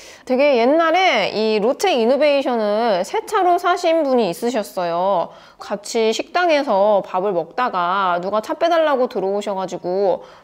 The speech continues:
번호를 부른 거예요. 예를 들어서 뭐 번호판이 일, 이, 삼, 삼이면은 일, 이, 삼, 사 로체 빼주세요 이랬는데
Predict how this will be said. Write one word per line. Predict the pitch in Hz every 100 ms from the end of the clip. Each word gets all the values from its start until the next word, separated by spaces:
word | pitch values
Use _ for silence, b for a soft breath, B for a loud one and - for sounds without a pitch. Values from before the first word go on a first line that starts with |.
| B - 180
번호를 | 226 247 196
부른 | 196 240 233
거예요. | 185 175 180
예를 | 196
들어서 | 202 190 190 190
뭐 | 175
번호판이 | 165 202 220 214 202 208
일, | 311 339
이, | 330
삼, | 247
삼이면은 | 254 214 185 233 240 - B B B
일, | 339 381
이, |
삼, | 381 359
사 | 339
로체 | 240 262 -
빼주세요 | 311 311 320 302 285 285 294 226
이랬는데 | 185 196 185 214 247 170